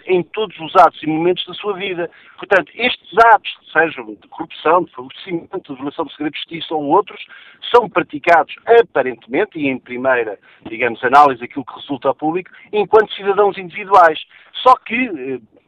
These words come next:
e isto parece-me inequívoco, o que resulta também daqui é um respingar, um chamuscar, obviamente, das entidades que estas pessoas estão associadas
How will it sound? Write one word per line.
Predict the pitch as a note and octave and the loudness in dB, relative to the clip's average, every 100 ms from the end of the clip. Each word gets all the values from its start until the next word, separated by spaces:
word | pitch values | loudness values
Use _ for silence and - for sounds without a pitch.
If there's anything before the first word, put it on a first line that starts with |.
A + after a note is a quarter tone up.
| _ | _
e | D3 E3 | -10 -6
isto | G3+ - - | -6 -6 -2
parece-me | D3 C#3+ - C#3 | 0 0 0 -4
inequívoco, | B2+ - C3 - _ _ _ - _ _ _ _ _ - | -4 -8 -14 -14 _ _ _ -20 _ _ _ _ _ -8
o | F3 | -8
que | - D#3+ | -6 -8
resulta | D#3+ - B3+ - D3 | -4 0 0 -2 -8
também | A#2 A2 G#2+ | -6 -8 -8
daqui | A#2+ - D#3+ G#3 F3 _ | -10 -14 -14 -14 -16 _
é | F3+ F#3+ | 0 2
um | F3 | 2
respingar, | D3 - - F3 F3 G3+ F#3 D#3 | 0 -6 -8 -4 2 6 6 4
um | C#3+ | 0
chamuscar, | C3 - G3 F3+ D#3+ - F#3+ E3 | -4 0 0 0 -6 2 4 6
obviamente, | C#3+ - D3 F3 F3+ | 4 0 -2 -2 -4
das | D#3+ D3+ E3+ E3 | -10 -4 -4 -2
entidades | G3 E3+ E3 D#3+ F3 G3 - | -6 -6 0 6 6 6 -2
que | G3+ | -6
estas | G3 - - | -6 -8 -16
pessoas | - G3 | -12 -10
estão | - G3+ | -6 -6
associadas | F#3+ - G#3 G#3+ A3 | -6 -6 2 2 2